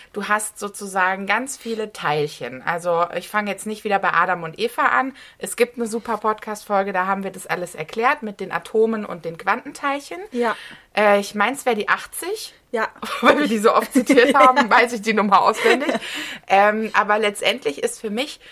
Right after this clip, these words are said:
Speaker 1: ähm, Anbindung, dass ich wirklich angedockt bin, dass ich diese Quanteninformationen auslesen kann, beziehungsweise es mit mir kommunizieren kann, weil letztendlich stelle ich es mir auch nicht so vor,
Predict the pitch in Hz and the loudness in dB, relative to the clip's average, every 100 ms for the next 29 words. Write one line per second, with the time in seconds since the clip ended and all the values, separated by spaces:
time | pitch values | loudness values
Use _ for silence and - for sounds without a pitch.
0 | - - - 208 202 208 208 208 190 226 | -20 -16 -2 2 4 2 -4 -2 -2 -2
1 | 294 220 151 151 160 160 160 202 208 208 | -2 -4 -4 -2 -2 -2 -6 -6 -6 -6
2 | - 214 208 202 220 196 - 190 233 262 | -6 -6 -6 -6 -4 -6 -4 -4 -2 -6
3 | 233 233 - - 220 220 220 - - - | -2 -2 -4 -4 -2 -2 -8 -14 -8 -4
4 | 202 214 208 196 190 180 - - 202 220 | -2 -4 -8 -8 -8 -10 -10 -2 0 0
5 | 311 - 277 285 285 - 226 - 214 190 | -4 -10 -8 -6 -4 -2 -2 -2 -4 -4
6 | 185 - - 208 220 220 208 - 185 196 | -6 -6 -4 -2 0 -2 -8 0 2 0
7 | 202 - 214 185 190 208 190 180 180 165 | -4 -12 -12 -6 0 2 0 -6 -2 -2
8 | 170 175 - 202 240 - 196 214 226 226 | -2 -6 -8 -8 -8 -6 -4 -2 -2 -6
9 | - - - - 208 214 233 233 233 208 | -6 -20 -20 -2 -2 0 0 -2 -2 -6
10 | 220 247 233 - 220 208 202 190 - 208 | -2 0 -2 -2 -2 -2 -6 -8 -4 -2
11 | 196 180 175 151 160 175 180 185 - 208 | -2 -4 -2 -2 2 0 0 -2 -4 -4
12 | 240 254 - - 208 208 214 208 202 190 | -4 -12 -14 -6 -4 -2 -6 -6 -2 -2
13 | 196 190 - 208 226 - 233 240 | -2 -10 -6 -4 -4 0 2 2